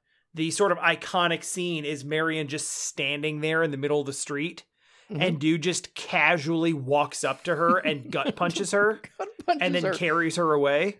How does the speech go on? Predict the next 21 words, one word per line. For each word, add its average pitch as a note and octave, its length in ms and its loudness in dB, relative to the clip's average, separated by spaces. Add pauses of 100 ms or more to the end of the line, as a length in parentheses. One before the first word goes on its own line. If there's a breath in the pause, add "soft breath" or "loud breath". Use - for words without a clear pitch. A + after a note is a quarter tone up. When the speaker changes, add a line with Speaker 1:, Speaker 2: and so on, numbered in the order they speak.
(220)
Speaker 2:
And E4+ 160 -2
then F4 140 0
turns E4+ 240 -4
out D#4 140 0
your C#4+ 120 -2
best C#4 280 -2
friend's E4 340 -6
the D#4+ 80 -2
bad E3+ 300 2
guy. C3+ 380 -2 (1400 soft breath)
Speaker 1:
And G3 520 2 (680)
Speaker 2:
They, G#3+ 300 2
Speaker 1:
the, - 40 -2
Speaker 2:
by G3 140 10
the G#3 80 8
way, E3 160 8
Speaker 1:
uh, - 20 0
Speaker 2:
that, D3+ 300 2
that, D3+ 340 0
that D3+ 220 0 (260)
Technos, F#3+ 600 -4